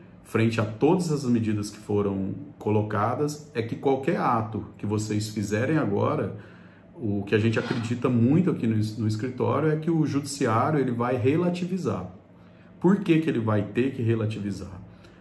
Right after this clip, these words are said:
Porque senão as empresas vão à bancarrota, né? Então, não tem, é,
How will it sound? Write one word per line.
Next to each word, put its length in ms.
Porque 220
senão 280
as 100
empresas 720
vão 260
à 40
bancarrota, 720
né? 280
Então, 320
não 280
tem, 640
é, 240